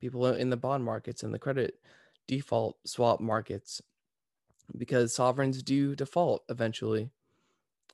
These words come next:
And even if it takes another century or two for the United States to fall, they'll s-, still try to bandage over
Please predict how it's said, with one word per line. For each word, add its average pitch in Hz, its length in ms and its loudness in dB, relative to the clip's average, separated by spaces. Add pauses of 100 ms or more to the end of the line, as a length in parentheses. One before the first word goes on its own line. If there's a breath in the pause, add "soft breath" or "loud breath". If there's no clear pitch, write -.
(140)
And 107 560 2
even 127 260 0
if 120 120 -4
it 104 100 -4
takes 120 320 0 (1000)
another 123 280 2
century 139 420 0
or 135 100 4
two 139 320 2
for 120 360 0 (520 soft breath)
the - 100 -2
United 117 240 6
States 127 320 -2
to - 80 -8
fall, 120 420 -6 (1700)
they'll 120 280 8
s-, - 360 -8
still 117 460 4
try 120 180 -2
to 120 120 2
bandage 117 460 0 (220)
over 120 420 2